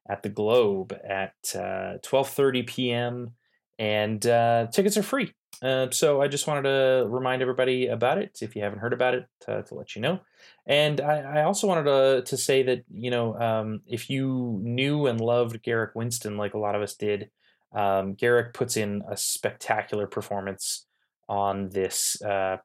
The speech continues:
project, and, uh, really, um, well, you just gotta see it. He's, uh, it's, it's, it's a, it's an over-the-top comedy, and he really went for it, and it's super, super fun.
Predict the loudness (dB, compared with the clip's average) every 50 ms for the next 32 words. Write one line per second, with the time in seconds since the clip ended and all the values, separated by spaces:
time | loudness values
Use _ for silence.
0 | -12 -16 -10 -4 -2 0 0 0 0 -2 -2 -4 -4 -6 -10 -18 -12 -10 -8 -6
1 | -6 -6 -6 -8 -10 -8 -4 -4 -2 -2 -2 -2 -2 -2 0 0 2 2 0 0
2 | -2 -4 -8 _ _ _ _ _ _ _ -2 0 2 2 4 2 0 0 -4 -8
3 | -10 -10 -12 -14 -16 _ _ _ _ _ _ 2 2 4 4 2 0 -2 -2 -2
4 | -2 -2 -2 -2 -2 -2 -2 -4 -8 -8 -10 -14 -14 -8 -4 -2 -2 -2 0 0
5 | 2 2 2 2 0 0 -2 -4 -6 -6 -4 -2 0 0 0 -2 -4 _ -4 -4
6 | 0 2 2 4 4 4 2 2 2 2 4 4 4 4 2 2 2 2 2 2
7 | 0 -2 -2 -2 -2 -2 -4 -4 -4 -4 -4 -4 -4 -4 -4 -4 -6 -8 -8 -6
8 | -4 -2 0 0 0 -2 -4 -6 -8 -6 -4 -4 -4 -4 -4 -6 -4 -4 -4 -6
9 | -8 -8 -8 -8 -10 -8 -6 -6 -4 -4 -4 -4 -4 -4 -4 -4 -6 -8 -10 -12
10 | -10 -8 -8 -8